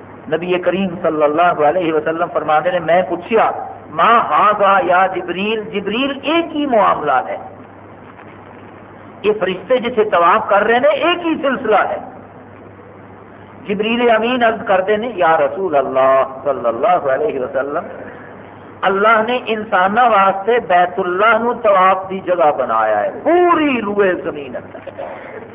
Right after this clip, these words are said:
بیت اللہ تو سوا کوئی ایسا مقام اور کوئی ایسی جگہ نہیں جہاں طواف کیتا جا سکتا ہو۔ بڑے ہی بدبخت اور بد نصیب ہیں وہ لوگ جڑے قبراں دا طواف کردے پھردے۔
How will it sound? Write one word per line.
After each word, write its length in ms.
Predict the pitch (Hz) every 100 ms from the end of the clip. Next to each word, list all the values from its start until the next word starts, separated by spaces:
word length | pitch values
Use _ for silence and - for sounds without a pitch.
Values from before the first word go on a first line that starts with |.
| - - - - - - 220 - - - - - - - - - - -
بیت 280 | 185 196 208
اللہ 360 | 214 226 240 226
تو 100 | 240
سوا 360 | 226 220 226 233
کوئی 640 | 226 - 254 294 339 330
ایسا 400 | 269 262 254 247 226
مقام 500 | 202 202 214 254 233
اور 140 | 226
کوئی 400 | 220 226 262 330
ایسی 380 | 320 262 240 247
جگہ 320 | 202 254 240 220
نہیں 140 | 233
جہاں 340 | 214 240 226
طواف 400 | 220 208 196 190
کیتا 240 | 175 156 139
جا 200 | 117 98
سکتا 300 | - - 78
ہو۔ 80 | - - - - - - - - - - - - - - - - - - - 214
بڑے 180 | 190
ہی 120 | 208 220
بدبخت 600 | 196 202 196 220 220 214
اور 120 | 190
بد 300 | 185 180 170
نصیب 380 | 165 208 240 202
ہیں 140 | 180 170 156
وہ 160 | 214 160
لوگ 380 | 170 185 151
جڑے 220 | 147 175 208
قبراں 400 | 196 190 202 208
دا 100 | 196
طواف 320 | 196 165 147 -
کردے 260 | 135 120
پھردے۔ 280 | - - -